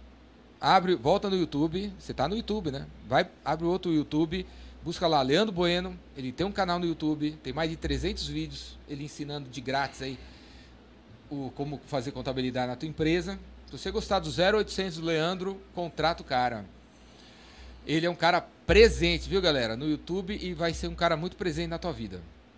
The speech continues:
Porque sabe como é, né, galera? Tem uns contador aí que, se você encontrar aí na rua, você nem reconhece, né?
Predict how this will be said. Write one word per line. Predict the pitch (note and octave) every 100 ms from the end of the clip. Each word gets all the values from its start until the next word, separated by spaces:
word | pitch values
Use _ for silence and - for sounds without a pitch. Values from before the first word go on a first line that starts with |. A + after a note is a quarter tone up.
| -
Porque | - - G3+
sabe | G#3+ A3
como | A3+ G3+
é, |
né, | G3
galera? | F#3 D3 A#2+
Tem | C3+
uns | F3+
contador | - F3+ F3+ F3+ F3+
aí | G3+ A3 G3 -
que, | - D#3 D3+
se | -
você | D#3 D#3 E3+
encontrar | E3 E3+ D3+ D#3+
aí | D#3+
na | D#3+
rua, | D3+ F#3 G3+ F3 - - - - -
você | D#3
nem | F#3+
reconhece, | G#3+ G#3+ F3+ C#3 -
né? | B2+